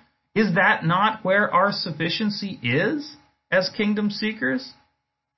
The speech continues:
for those who can hear it because they are of the church? Is it not found in the grace of God to do all things, in that deep tap root that's fed with the nutrition that God has placed there by his own will? And so we know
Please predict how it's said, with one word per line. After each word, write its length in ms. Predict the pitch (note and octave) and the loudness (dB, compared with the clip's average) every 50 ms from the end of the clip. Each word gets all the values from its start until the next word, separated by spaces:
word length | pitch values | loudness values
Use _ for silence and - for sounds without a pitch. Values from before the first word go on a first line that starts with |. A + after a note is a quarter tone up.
| _ _ _ | _ _ _
for 100 | F3+ F3 | -4 2
those 320 | F3 F3+ F3+ G3 G#3 - | 4 4 4 4 0 -2
who 100 | G#3+ G3+ | -4 -4
can 160 | - G3 F3 | -2 -2 -2
hear 240 | D#3 D#3 F#3+ G3+ A3 | 0 0 2 2 2
it 140 | B3 C4+ - - - _ _ _ _ - - _ _ _ _ _ | 2 0 -2 -10 -18 _ _ _ _ -20 -20 _ _ _ _ _
because 280 | D3+ D3 G3 G3 F3+ F3 | -8 -2 -2 -2 0 2
they 140 | F#3 F#3 | 2 2
are 200 | F#3+ F#3 F#3 G3 | 2 2 2 2
of 160 | G3+ G3+ F3+ F3+ | 0 0 -4 -6
the 60 | - | -8
church? 340 | - - G3 G3+ G#3+ - - - - _ _ _ _ _ _ _ _ _ _ _ _ _ _ | -8 -6 -6 -6 -6 -8 -12 -16 -20 _ _ _ _ _ _ _ _ _ _ _ _ _ _
Is 140 | - C3+ C#3 | 0 0 2
it 60 | E3 | 4
not 320 | E3+ F3+ F#3+ - - - - | 4 4 4 2 0 0 0
found 280 | F3 E3 F3 F#3+ F#3+ | 2 2 2 2 0
in 120 | F#3+ F3+ F3+ | -2 -2 -2
the 120 | E3 C#3 | -4 -2
grace 380 | A#2+ B2+ D#3 D#3+ D#3+ E3 - - | 0 2 2 2 2 0 -2 -4
of 160 | E3+ D3+ C#3+ | -4 -2 0
God 300 | F3 E3+ E3+ F3+ F3+ - | 0 2 2 2 0 -2
to 80 | E3 D#3+ | -4 -4
do 180 | F#3 G3 G3 | -4 -4 -2
all 240 | G3 G3 G3+ G3 G3+ | -2 -2 -2 -2 -2
things, 360 | - G#3+ A3 G#3+ F3 B2+ G#2+ C3+ | -4 -4 -2 0 0 0 2 2
in 100 | C3 C#3+ | 2 2
that 240 | D3 C#3 C#3+ A#2 | 2 2 0 2
deep 280 | A#2 D3+ E3+ E3+ - - - - | 2 2 2 0 -2 -10 -18 -20
tap 380 | - - F3+ F3+ F#3+ G3 - - - | -8 -4 -2 -2 -2 -2 -4 -10 -6
root 340 | C#3+ C3+ D3 D3+ C3+ D3 - | 0 2 2 2 0 0 -2
that's 200 | C#3 C#3 - - - | -4 -4 -4 -8 -4
fed 240 | - D3+ D#3 D3+ C#3+ | -2 0 0 0 0
with 160 | C#3+ C#3+ C#3+ | -2 -2 -2
the 60 | - | -2
nutrition 760 | C#3 C3+ C3 C3 - - G3 G3 - - - E3+ B2 A2+ - - - - - _ _ _ _ _ | 0 0 0 0 -2 -4 -6 -4 -4 -4 -2 -2 -2 -2 -4 -10 -18 -20 -20 _ _ _ _ _
that 120 | - - | -12 -4
God 240 | A#2 B2 B2 A#2+ A#2 | -2 0 2 2 2
has 140 | A2+ A2 - - | 0 -2 -6 -4
placed 300 | - B2+ B2 A2+ - - | -2 -2 -2 -2 -4 -4
there 140 | A#2+ A2+ G#2+ | -6 -4 -2
by 200 | G#2+ A2 G#2+ G2+ | -2 -2 -2 -2
his 200 | G#2+ G2+ G#2 A2+ | -4 -6 -6 -4
own 260 | A2 A2 G#2 G2+ G2 | -4 -2 -2 -4 -6
will? 220 | F#2+ F#2 F#2 F2+ F2 - _ _ _ _ _ _ _ _ _ _ _ _ _ _ _ _ _ _ _ _ _ _ - | -6 -8 -10 -12 -16 -20 _ _ _ _ _ _ _ _ _ _ _ _ _ _ _ _ _ _ _ _ _ _ 0
And 140 | F3 E3 | 0 2
so 260 | - - G3+ G3 F3+ D#3 | 4 4 4 4 4 4
we 300 | D3 D3+ G3 A3 B3 B3+ | 2 2 4 4 6 4
know 540 | A#3 A3+ A3+ A3 G3 D3+ B2 B2+ C#3+ C#3 | 4 4 4 4 4 4 4 2 0 -4